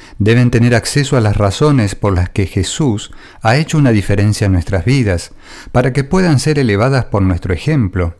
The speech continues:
y nuestro testimonio. Curiosamente, Jesús conecta esto con otro importante principio de nuestra fe. A los que tienen,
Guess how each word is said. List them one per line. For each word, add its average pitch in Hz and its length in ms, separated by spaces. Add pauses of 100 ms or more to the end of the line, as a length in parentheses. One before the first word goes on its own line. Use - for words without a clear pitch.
y 95 80
nuestro 92 320
testimonio. 87 720 (960)
Curiosamente, 175 840 (220)
Jesús 127 340
conecta 123 460
esto 120 280
con 98 220
otro 123 380
importante 110 760
principio 98 520
de 92 60
nuestra 92 300
fe. - 240 (1160)
A 107 100
los 92 100
que 95 140
tienen, 170 480